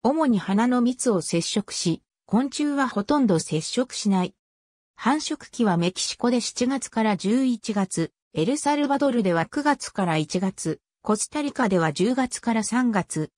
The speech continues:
コロンビアでは三月から八月である。苔や葉、雲の網、枝で巣を作り、白い卵を五個ほど産む。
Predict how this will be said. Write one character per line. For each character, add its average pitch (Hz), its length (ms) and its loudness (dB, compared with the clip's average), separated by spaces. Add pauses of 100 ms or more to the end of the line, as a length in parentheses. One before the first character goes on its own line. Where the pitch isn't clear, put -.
(160)
コ 214 120 2
ロ 302 160 6
ン 330 80 0
ビ 240 140 2
ア 190 80 2
で 165 100 2
は 151 100 0
三 269 300 0
月 240 220 -4
か 190 140 0
ら 156 80 0
八 180 340 -2
月 240 260 -4
で 226 160 0
あ 196 100 2
る。 143 200 -4 (480)
苔 285 320 -2
や 277 160 2
葉、 226 260 2 (220)
雲 302 260 2
の 196 140 4
網、 160 280 0 (220)
枝 185 240 4
で 247 140 2
巣 311 180 -2
を 247 140 2
作 - 200 -2
り、 202 120 2
白 247 280 0
い 294 120 0
卵 202 440 2
を 151 80 2
五 - 140 -4
個 247 140 0
ほ 233 160 -2
ど 202 100 2
産 180 140 4
む。 180 200 0